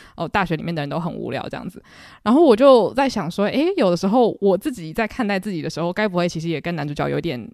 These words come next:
一样吧？就是一厢情愿的觉得我的灵魂就是停在这里，但是其实我也很适合再往下一个阶段走了。我不知道，就是他，他是一个温暖的提醒吧，因为我觉得男主角他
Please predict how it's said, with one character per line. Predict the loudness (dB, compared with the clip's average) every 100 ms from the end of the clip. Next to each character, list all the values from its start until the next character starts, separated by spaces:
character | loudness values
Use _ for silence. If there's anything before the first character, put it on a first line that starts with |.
| _
一 | -10 -4
样 | -4 -4
吧？ | -8
就 | -6
是 | -6
一 | -4
厢 | -4 -4
情 | -4 -2
愿 | -2 -2
的 | -4
觉 | -4
得 | -4 -4 -10 -18 -20 -6
我 | -2
的 | 2 2
灵 | 2 4
魂 | 4 4
就 | 0
是 |
停 | -4 -4
在 | -4 -6
这 | -6 -8
里， | -8 -4
但 | 0 0
是 | -2
其 | -4 -6
实 | -4
我 | -2 0 0
也 | -2
很 | -6 -6
适 | -4 -2
合 | 0 -2 -2
再 | -2
往 | -2 -4
下 | -6
一 |
个 | -6
阶 | -6
段 | -4 -6
走 | -8 -12 -12
了。 | -14 -8
我 | -4
不 | 0
知 | 2
道， | 2
就 |
是 | 2
他， | 0 0
他 | 0
是 | 0
一 | 0
个 | 0 -4 -10 -20 -2
温 | 0 2
暖 | 2
的 | 0
提 | -6 -8
醒 | -8 -8 -4
吧， | -2
因 | 2
为 | 2
我 | 4
觉 | 2
得 | 0
男 | -2 -2
主 | 0
角 | 0
他 | 0 -2